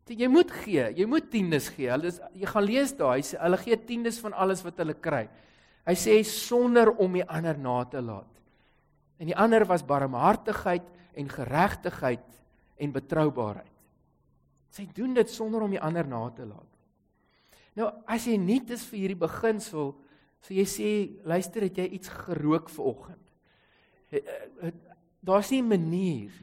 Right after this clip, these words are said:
dat ek, waar ek nou is, by dit kan uitkom nie. Ek dink,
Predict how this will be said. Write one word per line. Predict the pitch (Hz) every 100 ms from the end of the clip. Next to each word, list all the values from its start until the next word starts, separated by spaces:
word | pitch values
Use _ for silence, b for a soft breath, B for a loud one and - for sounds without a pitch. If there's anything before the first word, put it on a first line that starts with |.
| _ _ _ _ _ _ -
dat | 170 - 220
ek, | 208 180 - - _
waar | 147 160 165
ek | 165
nou | 143 156 156
is, | 180 135 110 - - _ -
by | 151
dit | 151 151
kan | 165 151 156
uitkom | 147 - 131 110
nie. | 95 _ _ _ _ _ _ _ _ _ _ _ _ _ b b b b b b _ _ _ _
Ek | 226 226
dink, | 247 240